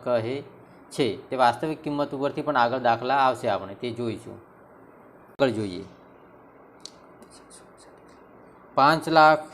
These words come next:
ચોરાશી હજાર ત્રણસો ને છપ્પનમાં પાંચની સ્થાન કિંમતનો સરવાળો કરો. જો સરવાળો કરવાનો દાખલો આવેલો છે, આ નવોદયમાં આવા દાખલા પૂછાય છે.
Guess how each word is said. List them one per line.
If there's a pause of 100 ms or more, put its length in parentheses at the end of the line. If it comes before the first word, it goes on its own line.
(200)
ચોરાશી
હજાર
ત્રણસો
ને
છપ્પનમાં (580)
પાંચની
સ્થાન
કિંમતનો
સરવાળો
કરો. (300)
જો
સરવાળો
કરવાનો
દાખલો
આવેલો
છે,
આ (480)
નવોદયમાં
આવા
દાખલા
પૂછાય
છે.